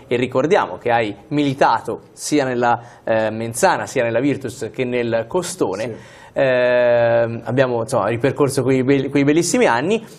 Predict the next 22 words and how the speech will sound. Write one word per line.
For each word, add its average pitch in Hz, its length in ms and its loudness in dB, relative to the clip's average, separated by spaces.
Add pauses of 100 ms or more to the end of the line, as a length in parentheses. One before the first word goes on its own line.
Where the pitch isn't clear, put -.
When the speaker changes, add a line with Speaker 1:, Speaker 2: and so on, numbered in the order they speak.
(300)
Speaker 1:
Le 233 220 2
soddisfazioni 202 800 -2
te 127 80 0
le 123 80 0
stai 123 220 0
togliendo 123 420 0
anche 110 160 -4
come 107 220 -4
allenatore, 113 600 0
devo 107 260 -2
dire, 101 340 -4
perché, 113 260 -8
insomma, 110 720 -2
eh, 113 80 0
con 131 240 2
la 151 80 6
Virtus 131 480 -2
sei 120 220 -2
riuscito, 123 520 -2 (280)
ehm, 107 1200 -2
in 120 140 -4
una, 117 400 0